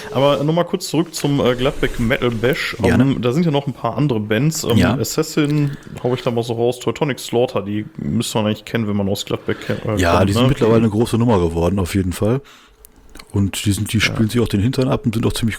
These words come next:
Speaker 2: cool geworden. Also, ich hab die noch gesehen in den Anfangstagen,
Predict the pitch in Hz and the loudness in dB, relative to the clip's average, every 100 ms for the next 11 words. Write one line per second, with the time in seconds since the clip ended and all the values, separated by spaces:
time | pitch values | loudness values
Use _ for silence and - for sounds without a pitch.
0 | - 123 87 90 92 104 92 95 87 _ | 0 2 2 2 2 2 2 0 -2 _
1 | _ _ - 104 110 107 101 - 95 110 | _ _ -6 -4 2 0 0 -2 2 2
2 | 117 101 113 - 95 - 95 95 101 101 | 2 2 0 0 -2 -2 0 0 2 0